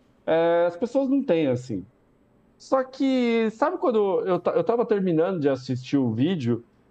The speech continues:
e sabe o que eu senti, Ciro? Eu senti que, é, eu senti um negócio meio assim, tipo, "Pô, isso aí é um episódio,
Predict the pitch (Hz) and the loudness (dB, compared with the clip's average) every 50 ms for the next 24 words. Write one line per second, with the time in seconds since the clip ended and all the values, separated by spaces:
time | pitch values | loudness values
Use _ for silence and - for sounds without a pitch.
0 | _ - - - 190 - - 262 262 262 247 208 175 - 170 147 131 127 - - | _ -8 -4 -4 -2 0 0 0 0 2 0 0 0 -2 -2 -2 -4 -4 -6 -6
1 | 196 185 - - 147 143 135 127 160 160 143 - - 202 - 208 202 185 - - | -6 -4 -2 0 0 0 0 -2 -4 -8 -6 -8 -12 -8 -6 -4 -4 -2 -4 -4
2 | 151 143 139 151 170 160 - 180 156 - - 208 214 196 180 170 160 180 190 185 | -8 -8 -6 -6 -6 -6 -6 -8 -8 -4 -2 -2 0 0 0 2 2 2 0 0
3 | - - 196 185 180 180 180 190 190 185 175 - - 185 180 165 - - 180 - | -2 -4 -6 -4 -2 -2 0 0 2 0 0 -2 -4 -6 -6 -6 -8 -10 -6 -2
4 | 185 175 170 - 202 208 196 175 160 151 147 - 180 170 165 170 180 185 196 196 | -4 -4 -2 0 0 2 2 2 0 0 -2 0 0 2 2 2 2 2 2 2
5 | 196 202 196 196 - 214 175 156 151 156 160 170 180 165 160 185 196 185 175 170 | 2 0 -2 -2 -2 -4 -2 2 2 2 2 2 0 0 0 2 2 4 4 4
6 | 156 143 127 113 | 2 2 0 0